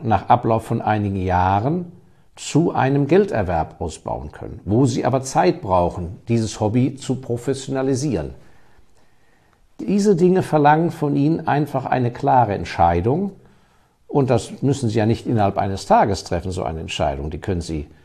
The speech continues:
lange mit sich rumtragen, aber ich würde es dann immer besprechen mit, mit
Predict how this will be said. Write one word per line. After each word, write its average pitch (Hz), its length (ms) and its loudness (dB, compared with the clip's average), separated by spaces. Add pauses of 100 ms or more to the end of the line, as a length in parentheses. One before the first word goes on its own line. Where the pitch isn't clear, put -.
(320)
lange 107 320 4
mit 101 160 0
sich 90 260 -8
rumtragen, 147 640 2
aber 120 140 0
ich 107 120 -4
würde 120 200 -6
es 101 100 -8
dann 92 180 -2
immer 101 200 -2
besprechen 160 880 0
mit, - 320 -10
mit - 280 -16